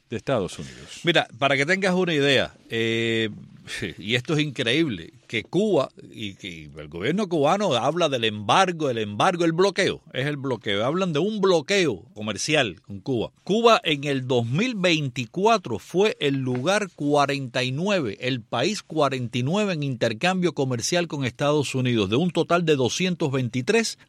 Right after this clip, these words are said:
Speaker 2: Cuba fue el lugar cuarenta y nueve.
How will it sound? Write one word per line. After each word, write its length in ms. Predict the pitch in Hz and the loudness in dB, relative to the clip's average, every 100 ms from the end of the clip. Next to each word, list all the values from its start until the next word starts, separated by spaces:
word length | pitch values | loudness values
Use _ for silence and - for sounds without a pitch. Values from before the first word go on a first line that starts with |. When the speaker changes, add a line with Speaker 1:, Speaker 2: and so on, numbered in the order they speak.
| _ | _
Speaker 2:
Cuba 300 | 160 175 165 | -4 2 0
fue 200 | - 185 | 2 0
el 220 | 180 160 | 0 -2
lugar 500 | 135 135 147 220 226 - - | -2 -2 0 0 -2 -10 -4
cuarenta 880 | 147 156 160 160 208 240 - 226 | 2 6 6 4 0 -4 -4 -2
y 80 | 220 | 0
nueve. 640 | 208 202 208 202 131 73 | -2 -2 0 2 2 -2